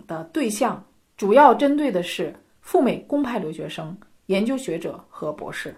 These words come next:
所以大家不要去错误的对号入座。当然大家可能会紧张啊，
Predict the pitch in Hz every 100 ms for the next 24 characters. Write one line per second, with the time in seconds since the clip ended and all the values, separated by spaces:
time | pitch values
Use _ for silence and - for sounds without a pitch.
0 | _ _ _ _ - - - 302 294 262
1 | 254 247 - _ _ - 214 240 220 -
2 | 185 - - 339 190 - - 165 165 156
3 | 151 - - - - _ _ - 277 294
4 | 285 240 247 247 175 180 202 240 - 165
5 | 185 202 208 185 175